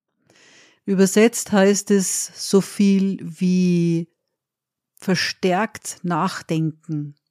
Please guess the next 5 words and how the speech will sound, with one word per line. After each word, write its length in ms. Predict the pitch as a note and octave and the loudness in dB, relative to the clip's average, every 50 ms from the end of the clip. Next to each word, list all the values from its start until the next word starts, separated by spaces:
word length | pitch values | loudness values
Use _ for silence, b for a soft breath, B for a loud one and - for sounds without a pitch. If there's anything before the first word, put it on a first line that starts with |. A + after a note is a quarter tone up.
| _ _ _ | _ _ _
übermäßig 1200 | - G#3+ A#3 A#3+ A#3 - G#3+ G3+ F#3+ F3+ F3 E3+ E3 F3 E3 - - F3+ E3 D3+ _ - - - _ | 0 4 4 4 4 4 2 2 2 2 2 2 0 0 -2 -2 -2 -2 -4 -4 _ -10 -20 -16 _
nachdenken 920 | - E3 E3 D#3 D3+ D3+ - - - D#3+ D#3 D#3+ D#3 D#3 _ - D3+ C#3+ C#3 - | -8 -6 -4 -4 -6 -6 -10 -8 -6 -4 -2 -2 -4 -4 _ -6 -6 -6 -6 -6
oder 160 | - E3+ D#3 | -6 -6 -6
überhaupt 600 | D3+ C#3+ - D3 D#3 D#3+ E3 D#3+ - - - - | -6 -6 -6 -4 -2 0 0 -2 -4 -8 -8 -4
denken. 580 | - E3+ D#3+ E3 D#3 - _ - D#3 D3 D3 - | -2 0 0 0 -2 -4 _ -6 -6 -6 -6 -8